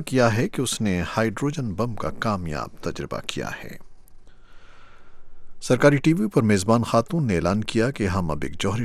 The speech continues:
ریاست بن چکے ہیں جس کے پاس ہائیڈروجن بم بھی ہے۔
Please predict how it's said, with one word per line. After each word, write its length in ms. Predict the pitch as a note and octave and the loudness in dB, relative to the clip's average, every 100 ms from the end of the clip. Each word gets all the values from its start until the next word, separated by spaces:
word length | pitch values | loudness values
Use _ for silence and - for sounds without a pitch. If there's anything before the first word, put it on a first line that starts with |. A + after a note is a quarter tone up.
| F2 | -2
ریاست 300 | C#2 - - | -2 -2 -4
بن 240 | E2+ F2+ | -4 -4
چکے 260 | - - A2 | -4 -2 0
ہیں 180 | G2+ | 0
جس 240 | C3+ G#2 - | 0 -2 -4
کے 100 | - | -2
پاس 420 | E2 B1+ - - - | 0 0 0 -2 -2
ہائیڈروجن 420 | F2+ E2+ F#2+ D2 | -2 -2 -4 -4
بم 240 | B1+ A#1 | -4 -6
بھی 160 | G#1+ - - | -6 -12 -12
ہے۔ 120 | - | -12